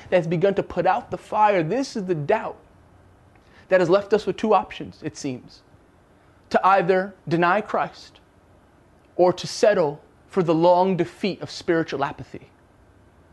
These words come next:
And if you're like me today, I don't want to settle for those two options. I don't want to deny Christ, but man, it's so hard when things are looking like this. And I don't want to settle for spiritual apathy. I don't want to s-,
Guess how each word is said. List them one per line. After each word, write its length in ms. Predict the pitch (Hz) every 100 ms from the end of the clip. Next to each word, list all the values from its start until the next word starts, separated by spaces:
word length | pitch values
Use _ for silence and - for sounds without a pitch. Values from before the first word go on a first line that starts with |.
| - _ _ _ - - - _ - -
And 80 |
if 100 | 170
you're 80 | 208
like 160 | 233 170
me 160 | 202
today, 360 | 208 170 131 123 - _ _ _ _ _ _ _ _ _ - -
I 100 | 175
don't 120 | 220
want 120 | 202
to 60 | -
settle 240 | 196 190
for 120 | 165
those 180 | 139 -
two 160 | 147 127
options. 500 | - - - - - _ _ - -
I 140 | 170 208
don't 280 | - 247
want 160 | 226 233
to 80 | 196
deny 320 | 175 202 208
Christ, 340 | 202 240 220
but 160 | 220 185
man, 440 | 202 220 247 254
it's 160 | 226 220
so 380 | - - 240 233
hard 760 | - - - 269 277 247 202
when 100 | 175
things 320 | 175 208 208
are 80 | 185
looking 320 | 180 185 165
like 220 | 151 107 -
this. 320 | - - _ _ _ _ _ - - -
And 100 | 269
I 60 | 330
don't 100 | 349
want 120 | 269
to 40 |
settle 200 | - 202
for 100 | -
spiritual 560 | 196 - 208 190 185 175 180
apathy. 480 | 202 233 - 240
I 360 | 226 - - 254
don't 100 | 320
want 100 | 302
to 80 | 240
s-, 340 | 214 - -